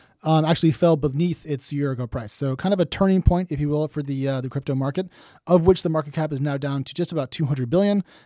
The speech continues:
and Bitcoin is back over fifty percent of that. So kind of a,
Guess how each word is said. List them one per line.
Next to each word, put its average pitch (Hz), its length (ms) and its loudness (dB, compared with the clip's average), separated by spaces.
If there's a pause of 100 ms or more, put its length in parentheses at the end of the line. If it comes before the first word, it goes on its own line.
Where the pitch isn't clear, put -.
(100)
and 151 300 0
Bitcoin 151 320 2
is 139 100 0
back 123 260 -4
over 131 180 -2
fifty 139 240 -6
percent 127 440 -4
of 120 460 -6
that. - 320 -12 (300)
So - 160 -4
kind 233 180 0
of 277 80 0
a, 226 100 -2